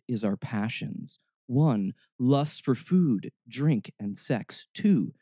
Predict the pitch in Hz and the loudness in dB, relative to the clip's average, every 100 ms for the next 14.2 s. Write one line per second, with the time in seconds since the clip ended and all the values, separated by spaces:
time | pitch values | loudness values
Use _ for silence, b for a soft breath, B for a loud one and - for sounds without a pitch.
0 | _ _ - 139 123 123 143 123 - 151 | _ _ 0 2 4 2 2 2 2 0
1 | 160 - 95 - _ _ 165 127 - 190 | 0 -4 -6 -8 _ _ 2 2 2 2
2 | 208 90 - b b b 156 - 135 - | 4 2 -4 b b b 0 2 0 0
3 | - 104 120 - 175 - 180 127 101 92 | -2 -2 -2 -2 -4 -4 0 2 2 -2
4 | 175 - - _ _ _ _ _ _ _ | -6 -10 -14 _ _ _ _ _ _ _
5 | - - 139 139 120 - 95 90 95 101 | -8 -2 -2 0 -2 0 0 2 2 0
6 | 50 - - - - 185 180 _ 135 123 | -2 -8 -10 -8 -8 -10 -12 _ -2 -2
7 | 101 95 160 123 - B B B B _ | -4 -2 -2 -2 -6 B B B B _
8 | 131 139 135 127 107 - b 175 180 214 | -10 -4 0 0 0 -6 b 4 6 6
9 | 233 165 151 131 - 139 143 - 131 110 | 4 0 0 0 -2 -2 -4 -2 -2 -2
10 | - 104 107 - - 107 95 62 - _ | -8 -8 -6 -4 -2 -2 -2 -6 -16 _
11 | _ - 143 202 160 - 127 113 131 135 | _ 2 4 6 2 4 0 2 0 2
12 | 156 139 120 165 156 120 - 110 107 110 | 2 2 2 2 2 0 2 0 4 4
13 | 175 - 180 190 131 107 - 135 156 - | 4 2 -2 2 0 0 -2 -2 -2 -2
14 | 98 95 | -4 -6